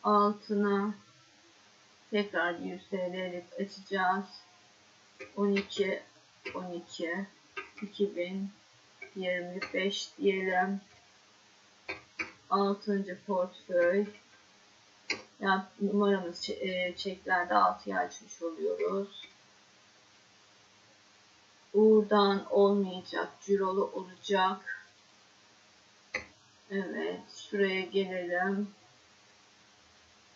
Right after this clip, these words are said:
Firma ismi yazalım. Ee,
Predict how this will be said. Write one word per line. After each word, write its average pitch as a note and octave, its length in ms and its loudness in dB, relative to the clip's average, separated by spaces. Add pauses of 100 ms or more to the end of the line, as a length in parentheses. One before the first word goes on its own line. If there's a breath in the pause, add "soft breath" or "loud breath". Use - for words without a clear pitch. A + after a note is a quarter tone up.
(400)
Firma F#3 360 2
ismi F#3+ 640 -6 (300)
yazalım. G3 800 2 (1400)
Ee, G3+ 80 0